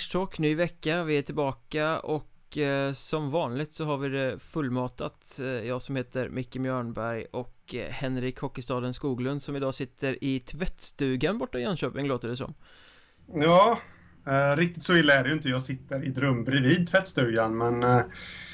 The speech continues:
Speaker 2: ja, det, det måste ju tvättas ibland också, så tvättmaskinen jobbar på för fullt här några meter ifrån mig, vilket kanske framgår i, eh,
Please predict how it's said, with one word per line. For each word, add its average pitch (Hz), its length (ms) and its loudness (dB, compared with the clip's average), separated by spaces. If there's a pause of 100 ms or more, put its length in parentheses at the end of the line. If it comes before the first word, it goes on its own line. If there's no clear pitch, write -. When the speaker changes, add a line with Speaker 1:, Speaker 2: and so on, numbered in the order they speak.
(560)
Speaker 2:
ja, 160 260 8 (520)
det, 165 160 2
det 160 100 4
måste 156 220 6
ju 160 60 0
tvättas 160 400 0
ibland 151 280 6
också, 143 300 2
så 139 160 0
tvättmaskinen 139 560 4
jobbar 143 220 4
på 151 200 2
för 131 120 -6
fullt 131 320 2
här 147 220 6 (460)
några 135 180 6
meter 131 320 6
ifrån 127 320 4
mig, 123 180 2
vilket 127 360 -2
kanske 127 320 6
framgår 123 640 4
i, 117 280 0
eh, 113 440 2